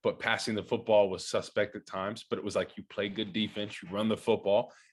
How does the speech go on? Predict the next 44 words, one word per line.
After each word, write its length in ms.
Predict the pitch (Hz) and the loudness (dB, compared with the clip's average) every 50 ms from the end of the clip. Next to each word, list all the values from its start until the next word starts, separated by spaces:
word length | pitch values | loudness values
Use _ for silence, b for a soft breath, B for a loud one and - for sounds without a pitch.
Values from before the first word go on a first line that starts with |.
| B B - | B B -4
And 100 | 101 101 | -2 -2
I 60 | 95 | -2
think 240 | - - 123 117 - | -2 -2 -6 -2 2
that's 240 | 110 107 107 - - | 4 4 4 2 0
what 140 | 110 98 - | -4 -6 -6
the 80 | 101 | -6
Bears 300 | 87 87 101 104 101 98 | -2 2 2 2 2 2
team 400 | - - - 107 104 101 98 95 - | -2 -6 -4 -4 -2 -2 -4 -4 -6
is 120 | - 82 | -8 -10
trying 400 | - - - 127 113 107 104 95 | -10 -8 -4 -2 -2 0 0 -2
to 60 | 90 85 | -4 -4
build, 400 | 82 98 110 135 123 95 78 - | -4 0 0 2 2 0 -2 -2
right? 240 | - 90 101 107 101 | 0 0 0 2 0
We 100 | 101 101 | 0 -2
have 160 | 98 92 85 | -2 -4 -2
David 300 | - 101 101 101 104 101 | -2 -2 0 0 -2 -2
Montgomery, 600 | 98 98 95 95 87 98 101 104 104 104 101 101 95 | -4 -4 -4 -4 0 0 2 2 2 2 0 0 -2
Khalil 400 | - - - 95 95 92 - - | -4 -6 -8 -6 -4 -4 -4 0
Herbert 320 | 104 110 113 98 107 104 104 | 2 2 2 2 2 0 -2
and 120 | 101 101 | -2 -4
company. 500 | - - 110 104 - 107 101 101 98 - b b b b b b _ - | -4 -4 -4 -4 -4 -4 -6 -6 -6 -10 b b b b b b _ -2
Um, 260 | 101 98 95 90 - - | 0 0 0 -2 -2 -4
I 80 | 95 98 | -4 -2
think 180 | - 117 101 | -2 -2 -2
they're 120 | - 107 101 | -2 -2 0
really 280 | 101 110 110 110 107 | 0 0 0 0 0
gonna 180 | 98 101 98 92 | 0 -2 -2 -4
try 180 | - - 107 | -2 0 2
to 80 | 101 92 | 2 2
be 140 | 90 98 92 | 2 -2 -2
a 60 | 87 | -2
run-heavy 560 | 85 87 101 104 101 98 107 104 98 95 - | -2 -2 -2 -2 0 0 0 0 0 -2 -4
team 500 | - - - 151 156 147 135 123 113 107 | -6 -4 0 2 2 4 4 4 2 0
to 400 | - _ _ _ _ _ _ - | -2 _ _ _ _ _ _ -8
take 180 | - 113 104 - | -6 -6 -6 -6
the 60 | 101 | -8
pressure 400 | - - 117 110 - - 113 101 | -2 0 0 0 2 2 2 2
off 240 | 95 95 90 - - | 4 2 2 0 -2
Justin 340 | 107 95 - - - 92 85 _ - | -6 -6 -6 -8 -16 -20 -14 _ -4
Fields, 240 | 117 107 101 82 | -2 -2 -2 -4
play 220 | - _ - 95 87 | -6 _ -8 -6 -6
great 260 | 85 98 95 78 80 | -4 -6 -6 -6 -6
defense. 460 | 98 98 95 - - 87 82 - - | -6 -6 -6 -6 -8 -10 -10 -8 -4
So, 300 | - - 95 95 87 B | 0 0 2 0 0 B